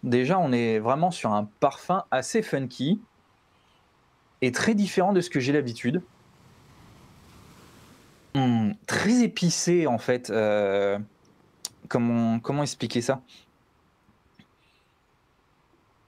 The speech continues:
Les, euh, les épices douces, euh, indiennes,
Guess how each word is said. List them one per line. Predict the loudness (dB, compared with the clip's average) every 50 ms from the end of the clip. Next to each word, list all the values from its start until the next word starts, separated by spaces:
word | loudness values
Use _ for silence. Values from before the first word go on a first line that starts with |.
| _ _ _ _ _ _ _ _ -20 -20 _ _ _ -4
Les, | -2 0 2 2 2 2
euh, | 2 2 2 2
les | 2 0 0 0 0 0
épices | -2 -2 -2 -2 -2 -2 -2 -4 -4 -4
douces, | -2 -2 0 0 0 0 -2 -4 -6 -10 -12 -4 0 2
euh, | 2 4 4 4 2 2 0 0
indiennes, | -2 -2 -2 -4 -4 -6 -4 -2 0 0 0 -2 -4 -4 -4 -6 -6